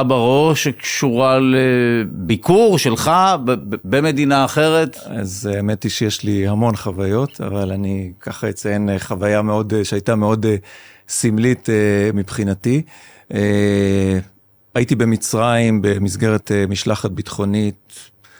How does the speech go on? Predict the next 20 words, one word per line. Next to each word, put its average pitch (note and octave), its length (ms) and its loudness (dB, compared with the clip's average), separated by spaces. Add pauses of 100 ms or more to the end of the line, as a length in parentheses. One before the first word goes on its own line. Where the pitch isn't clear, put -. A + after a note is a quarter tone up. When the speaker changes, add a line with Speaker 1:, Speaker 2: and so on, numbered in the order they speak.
(160)
Speaker 2:
שבוע A2+ 440 0
אחרי, G#2 520 0
אה, G2+ 180 2
עליית, G2+ 400 -2
אה, G#2 60 4 (320)
מורסי G2 340 -2
לשלטון, G#2 560 -2 (560)
ותמיד B2 440 0
במפגשים A2 960 2
עם D3 160 4
המצרים, B2 880 2
אה, F#2+ 120 -2
ובכלל G2 480 -2
יש - 280 -8 (100)
החלפת, A2+ 600 -4
אה, G2 160 2
תשורות, A2 540 -2 (500)
ובאופן B2 400 0
מסורתי, A#2 680 0
אה, A2 60 0